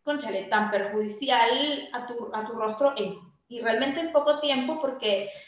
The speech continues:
eh, les cuento que, mm, cuando hablé con mi papá también, una de las cosas que,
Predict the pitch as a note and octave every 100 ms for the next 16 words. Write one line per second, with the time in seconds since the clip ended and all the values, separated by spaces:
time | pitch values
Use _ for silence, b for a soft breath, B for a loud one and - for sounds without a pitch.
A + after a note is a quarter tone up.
0 | B B - G#3 G#3 G3 G3+ A3 A#3 A3
1 | C4 C4+ D4 D4 C#4+ A3 A3 G#3+ G#3 G3+
2 | G#3 G3+ G3 G3 B3 B3+ B3 G#3 A#3+ C4+
3 | C4 B3+ - - _ _ _ _ _ _
4 | - _ A3+ G#3 A3+ C4 B3+ - A3 A3
5 | B3 B3 C#4+ B3 A3 G3 F3+ - -